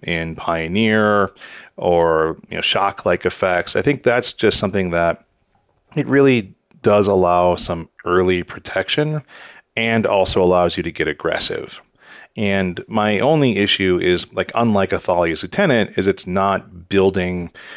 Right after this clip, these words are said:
it's not actually physically building your board. Like, when Coppercoat Vanguard dies, all your humans don't keep that plus one, plus one counter, right? And that's kind of the loss here, is, like, it's like losing a lord that's not even giving you defensive power across your board. And we know how important that is in things like spirits and things like,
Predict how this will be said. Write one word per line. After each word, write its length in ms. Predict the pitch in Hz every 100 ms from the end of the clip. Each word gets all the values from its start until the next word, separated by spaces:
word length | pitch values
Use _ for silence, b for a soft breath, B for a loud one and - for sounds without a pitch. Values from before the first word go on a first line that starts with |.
| B B
it's 100 | -
not 120 | 120
actually 260 | 104 95 95
physically 440 | - 101 95 95
building 500 | 76 87 90 92 92
your 100 | 90
board. 460 | 82 85 80 95 110
Like, 160 | 90 -
when 280 | 92 90 98 _
Coppercoat 580 | - 127 135 104 101 87 - - _ _ _ -
Vanguard 640 | 95 107 101 92 82 78
dies, 580 | 95 92 76 73 - - b _ -
all 140 | 139
your 120 | 98
humans 300 | 101 117 90
don't 140 | - 82
keep 240 | - 101
that 180 | 80 -
plus 200 | 90 -
one, 100 | 76
plus 240 | - -
one 120 | 78 76
counter, 420 | - 87 76 -
right? 260 | 82 80 - _ B B B B -
And 640 | 101 92 90 85 82 78 _
that's 240 | 113 104 -
kind 160 | 101
of 80 | 85
the 80 | 82
loss 320 | 82 76 -
here, 240 | 107 82
is, 120 | 80 90
like, 160 | 82
it's 220 | 92 -
like 180 | 101 90
losing 380 | 92 113 110 98
a 80 | 87
lord 580 | 92 101 98 92 87 87
that's 280 | 92 -
not 160 | 110 101
even 160 | 92 85
giving 200 | 87 82
you 100 | 78
defensive 500 | 76 82 80 113 110
power 460 | 143 156 165 160
across 360 | 151 - 151 -
your 120 | 147
board. 420 | 147 156 160 151 120
And 120 | 113
we 80 | 117
know 160 | 131
how 180 | 113 104
important 320 | 92 95 90
that 160 | 90 90
is 220 | 87 90
in 160 | 85 82
things 240 | 90 85
like 100 | 85
spirits 540 | - 139 127 113 -
and 200 | 95 87
things 280 | - 92 82
like, 280 | 82 78